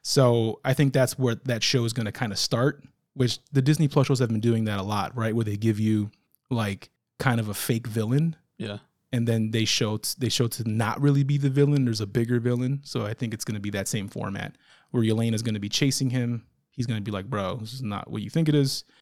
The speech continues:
Speaker 1: They join sides, and then whoever the villain is of the show.
Speaker 2: Well, then, 'cause this is his daughter, will
Speaker 1: His
Speaker 2: probably
Speaker 1: da-,
Speaker 2: take
Speaker 1: yeah.
Speaker 2: the mantle, too. It's
Speaker 1: Exactly right.
Speaker 2: Some
Speaker 1: They're go-
Speaker 2: point, maybe they're show.
Speaker 1: Yeah, 'cause they're still, I still think that they're setting up Young Avengers.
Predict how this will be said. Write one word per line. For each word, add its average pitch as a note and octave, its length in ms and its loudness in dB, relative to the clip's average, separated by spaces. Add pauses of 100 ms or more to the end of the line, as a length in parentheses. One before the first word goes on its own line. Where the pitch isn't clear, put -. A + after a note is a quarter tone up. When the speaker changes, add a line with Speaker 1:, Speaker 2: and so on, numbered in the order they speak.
(140)
Speaker 1:
They A#2 180 0
join G#2+ 280 -4
sides, F#2+ 420 -4
and F#2 100 -10
then E2+ 280 -10
whoever F#2+ 200 -6
the F#2+ 60 -8
villain E2+ 280 -10
is D#2 100 -12
of C#2+ 60 -14
the C2+ 60 -14
show. - 220 -10 (320)
Speaker 2:
Well, D#3+ 100 8
then, B2 140 6
'cause A#2 120 0
this A2+ 120 2
is A2 160 2
his - 20 -8
daughter, G2+ 480 -4 (240)
will - 60 -4
Speaker 1:
His B2+ 100 4
Speaker 2:
probably A#2+ 160 2
Speaker 1:
da-, G2 40 -2
Speaker 2:
take A#2+ 160 -2
Speaker 1:
yeah. - 40 -6
Speaker 2:
the G#2+ 80 -8
mantle, G2+ 340 -8
too. G2+ 260 -6
It's F#2+ 80 -4
Speaker 1:
Exactly A2 440 -6
right. - 160 -10 (240)
Speaker 2:
Some A#2 160 0
Speaker 1:
They're A2+ 80 -2
go- A2 60 -4
Speaker 2:
point, A2 260 -4
maybe G#2 180 -6
they're G#2 200 -10
show. - 220 -8 (160)
Speaker 1:
Yeah, G2+ 160 2
'cause - 120 -8
they're B2+ 100 6
still, A2+ 220 0 (180)
I B2 220 4
still A#2 300 2
think A2+ 260 -4
that A2 80 -6
they're G2+ 100 -6
setting - 300 -2
up F#2 320 -6
Young F#2+ 220 -6
Avengers. E2+ 520 -6